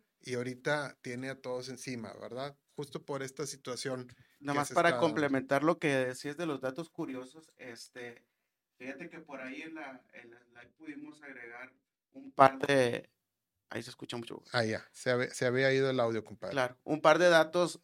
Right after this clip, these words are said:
Speaker 2: durante el bicampeonato, ¿no? De que su hermano es el presidente y,
Speaker 1: Entre
Speaker 2: perdón,
Speaker 1: comillas, datos curiosos
Speaker 2: datos
Speaker 1: entre
Speaker 2: curiosos,
Speaker 1: comillas.
Speaker 2: si quieres poner ahí la slide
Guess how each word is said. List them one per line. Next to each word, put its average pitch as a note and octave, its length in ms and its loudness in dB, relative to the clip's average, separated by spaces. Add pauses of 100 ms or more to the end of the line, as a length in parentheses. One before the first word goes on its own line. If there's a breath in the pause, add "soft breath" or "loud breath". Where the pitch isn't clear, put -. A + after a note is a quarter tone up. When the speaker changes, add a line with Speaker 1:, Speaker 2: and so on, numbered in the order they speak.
Speaker 2:
durante C3+ 460 2
el C#3 100 2
bicampeonato, C3 840 0
¿no? D3+ 180 0
De D3+ 180 -6
que C3+ 180 -14
su - 140 -12
hermano B2 360 -4
es C#3+ 120 -4
el D3+ 120 -4
presidente C#3+ 840 -2
y, D#3+ 40 0
Speaker 1:
Entre C3 280 -2
Speaker 2:
perdón, C#3+ 300 4
Speaker 1:
comillas, D3 440 -2
datos E3 380 0
curiosos D#3+ 380 0
Speaker 2:
datos F#3 240 2
Speaker 1:
entre D#3 120 -6
Speaker 2:
curiosos, D#3 380 4
Speaker 1:
comillas. C3 380 -2
Speaker 2:
si C3 120 -8
quieres C#3 220 -2
poner C#3+ 320 -2
ahí C#3+ 140 0
la C#3 140 -4
slide C3+ 440 -6